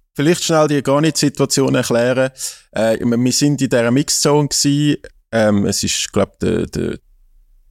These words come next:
der Remo Freuler ist relativ schnell zu uns gekommen und hat mit uns geredet.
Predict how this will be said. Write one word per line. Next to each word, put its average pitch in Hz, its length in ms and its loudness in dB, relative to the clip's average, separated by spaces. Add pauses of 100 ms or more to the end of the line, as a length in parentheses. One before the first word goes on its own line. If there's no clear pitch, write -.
(140)
der - 80 -8
Remo 107 200 2
Freuler 127 420 2
ist 104 120 -2
relativ 98 320 -2
schnell 117 280 0
zu - 160 -2
uns 117 180 0
gekommen 110 220 0
und 107 100 0
hat 107 80 -2
mit 107 220 -4
uns 107 240 0
geredet. 110 400 -4